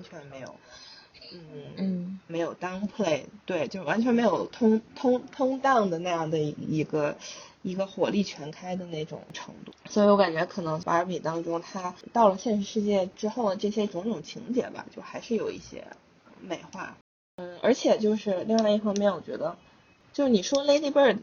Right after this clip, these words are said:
Speaker 1: 和 Frances Ha 算不算女性电影？我觉得算，就是我觉得也是一种女性主义的这种视角，也是一种女性视角的电影。然后像芭比的话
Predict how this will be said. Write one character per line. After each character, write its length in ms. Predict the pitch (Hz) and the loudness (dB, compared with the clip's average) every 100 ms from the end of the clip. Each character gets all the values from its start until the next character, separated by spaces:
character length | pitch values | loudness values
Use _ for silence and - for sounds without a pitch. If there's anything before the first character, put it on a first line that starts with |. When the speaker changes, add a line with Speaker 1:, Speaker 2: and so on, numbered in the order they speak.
| - | -6
Speaker 1:
和 220 | - 202 | -6 -4
Frances 380 | 208 233 262 226 | 0 0 0 -4
Ha 340 | - 214 180 | -6 -10 -8
算 240 | - 233 190 | -6 -6 -4
不 60 | |
算 180 | 190 170 | -6 -8
女 120 | 160 | -10
性 240 | - 170 165 | -10 -8 -4
电 160 | 151 | -4
影？ 160 | 143 - - _ - - - - - | -4 -8 -18 _ -20 -20 -20 -20 -6
我 120 | 202 | -4
觉 120 | 190 | 0
得 120 | 202 254 | 0 0
算， 540 | - 311 233 - - | 2 2 2 0 -4
就 140 | 254 | -2
是 260 | 262 254 240 262 - _ _ _ - | 2 0 0 -6 -20 _ _ _ -18
我 60 | |
觉 100 | 180 | -10
得 60 | 190 | -4
也 200 | 202 - | -2 -4
是 160 | - | -6
一 100 | 339 | -2
种 200 | 247 185 | 0 0
女 120 | 170 151 | -4 -10
性 200 | - 175 165 131 - | -12 -12 -12 -14 -18
主 200 | - 156 | -14 -12
义 180 | 65 170 | -12 -10
的 160 | 147 151 | -8 -8
这 140 | 160 | -10
种 80 | - 156 | -12 -18
视 260 | - - | -16 -14
角， 160 | - - - | -14 -16 -18
也 140 | - | -20
是 160 | - 233 | -6 -4
一 60 | |
种 180 | 208 170 | -4 -6
女 100 | 160 - | -14 -16
性 260 | 170 156 | -14 -12
视 200 | - 165 | -12 -14
角 100 | 160 - | -14 -16
的 120 | - - | -18 -20
电 100 | - | -20
影。 80 | - - - - - _ | -20 -20 -20 -20 -20 _
然 120 | - | -20
后 320 | 180 190 185 - - - - | -16 -14 -14 -18 -20 -14 -4
像 160 | 214 | -2
芭 160 | 220 226 | 0 0
比 120 | 220 | 0
的 80 | 185 | -2
话 300 | 185 175 | -8 -12